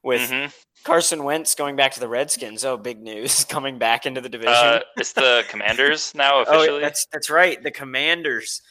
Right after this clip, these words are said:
Speaker 1: The Commanders might be the best team in the division. I don't believe in the Cowboys, and the Eagles look shaky, and no, Daniel Jones isn't leading the <laughs> Giants anywhere.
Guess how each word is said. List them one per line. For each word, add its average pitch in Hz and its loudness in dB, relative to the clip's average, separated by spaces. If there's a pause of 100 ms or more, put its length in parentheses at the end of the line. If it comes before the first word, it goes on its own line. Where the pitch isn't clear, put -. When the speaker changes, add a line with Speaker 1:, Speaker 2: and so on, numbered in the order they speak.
(240)
Speaker 1:
The 151 -2
Commanders 185 0
might 170 0
be 160 -6
the 147 -6
best 143 -4
team 151 -10
in 143 -14
the 135 -12
division. 117 -8
I 101 -4
don't 170 -4
believe 143 -6
in 127 -12
the 110 -12
Cowboys, 123 -2
and 113 -14 (260)
the 117 -6
Eagles 151 -6
look 143 -8
shaky, 135 -4
and 107 -12 (480)
no, 131 -8 (180)
Daniel 139 -4
Jones 127 -6
isn't 113 -10
leading 113 -10
the 113 -14
<laughs> - -
Giants 135 -2
anywhere. 120 -4